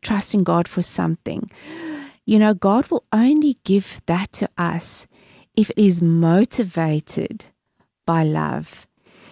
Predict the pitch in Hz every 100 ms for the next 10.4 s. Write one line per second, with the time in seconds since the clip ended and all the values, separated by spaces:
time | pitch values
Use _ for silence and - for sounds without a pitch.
0 | _ 220 226 240 240 - 330 - 196 214
1 | - 185 180 - - 175 175 - 196 185
2 | 196 185 - 175 180 185 - 165 160 165
3 | 185 156 151 - 156 160 180 - 170 175
4 | 220 - 285 320 330 - - - - -
5 | - 214 208 208 - - 262 233 196 170
6 | 180 190 - 202 - - 233 226 202 170
7 | 175 180 185 - _ 294 311 277 - 233
8 | 226 240 240 262 277 269 254 - _ -
9 | 196 233 240 - 185 185 - 220 202 -
10 | - - - -